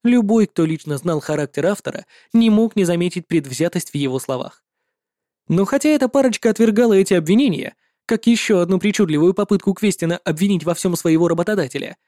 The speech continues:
Мист и Бандит, похоже, молча с ним согласились.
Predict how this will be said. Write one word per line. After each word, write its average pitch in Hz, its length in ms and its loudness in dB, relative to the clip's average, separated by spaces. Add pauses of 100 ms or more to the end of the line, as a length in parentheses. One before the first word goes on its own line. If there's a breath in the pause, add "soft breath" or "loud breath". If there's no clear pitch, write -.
(360)
Мист 170 420 0
и 165 80 -2
Бандит, 156 400 -2
похоже, - 400 -6 (300)
молча 269 420 2
с - 80 -6
ним 170 140 -2
согласились. - 720 -8